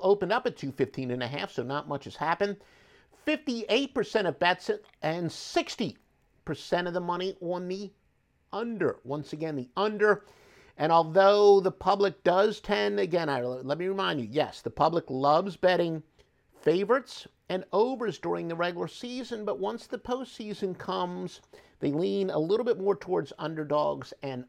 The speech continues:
under. So that's why when we do use some contrarian data, which we've explained before, we do adjust accordingly. Now, the Golden State Memphis game, Golden State is minus two.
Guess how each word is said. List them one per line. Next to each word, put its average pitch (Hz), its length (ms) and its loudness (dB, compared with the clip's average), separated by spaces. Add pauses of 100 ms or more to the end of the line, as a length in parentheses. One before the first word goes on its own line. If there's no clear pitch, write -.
(120)
under. 147 380 -2
So 127 340 2 (320)
that's 175 220 0
why 175 260 6
when 151 160 -2
we 151 80 0
do 139 100 -6
use 156 340 -6
some 151 160 -12
contrarian 131 540 -8
data, 170 240 -2
which 160 200 -4
we've 135 140 -2
explained 170 640 -6
before, 156 380 -4
we 156 220 -4
do 156 400 -2
adjust 127 640 -8 (100)
accordingly. 143 840 -2 (1200)
Now, 175 240 6
the 175 80 2
Golden 247 400 2
State 214 400 2 (300)
Memphis 208 600 0
game, 139 460 2 (140)
Golden 226 340 0
State 208 320 2
is 135 160 -2
minus 170 680 -2 (100)
two. 202 800 2